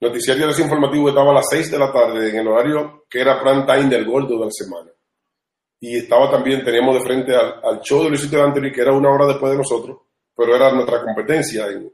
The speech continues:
en los cas-, en los premios. Pero al mediodía nos enfrentamos al show del mediodía, que era toda una leyenda, toda una mística, y ahí estaban los mejores humoristas de todos los tiempos, y nosotros nos enfrentamos como humoristas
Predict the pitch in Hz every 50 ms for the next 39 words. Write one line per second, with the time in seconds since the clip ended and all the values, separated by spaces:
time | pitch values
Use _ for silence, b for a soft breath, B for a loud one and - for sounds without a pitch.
0 | _ 104 98 92 - _ - - - _ 107 104 - - 135 151 151 123 104 98
1 | - - _ _ _ _ _ _ _ _ _ _ _ _ _ _ _ _ _ _
2 | _ _ - 175 170 160 151 135 139 143 165 175 170 160 147 143 139 135 127 123
3 | 120 120 120 117 117 113 123 - 151 151 139 135 - - - 139 147 147 147 139
4 | 139 143 151 151 143 135 135 135 131 - - - 107 113 123 127 131 - - -
5 | _ _ _ _ _ _ _ _ - 123 127 127 135 135 135 139 135 131 120 110
6 | 107 123 143 147 131 113 101 - - - _ _ _ _ _ _ _ _ _ _
7 | - 117 123 127 135 135 135 135 131 120 120 131 143 147 139 - - - 117 107
8 | - - 104 110 - - _ _ _ _ _ - 123 123 123 123 120 120 123 123
9 | 143 139 139 127 117 107 120 120 123 117 123 117 117 110 113 - 123 117 110 104
10 | - 113 113 110 107 107 - 131 160 165 143 123 120 110 110 104 - 120 135 131
11 | 131 135 123 127 120 117 113 127 127 135 127 117 117 117 120 117 117 117 127 151
12 | 160 151 - - -